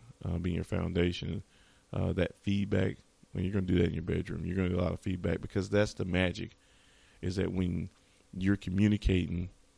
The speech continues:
and you've encoded your message and you sent it out and it was decoded and sent back to you, sent back to you in that bedroom, and that's where the sweet love is.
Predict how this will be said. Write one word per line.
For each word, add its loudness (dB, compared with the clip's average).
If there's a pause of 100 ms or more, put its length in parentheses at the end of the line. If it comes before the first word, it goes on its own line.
(220)
and 0
you've 0
encoded 2
your -2
message -2
and -6
you -4
sent -4
it 2
out 2 (960)
and -2
it -2
was -4
decoded 2
and -10
sent -4
back 2
to -4
you, 0
sent -4
back 2
to -6
you 2
in 2
that -2
bedroom, 2 (300)
and 0
that's 6
where 4
the -2
sweet 4
love 8
is. 0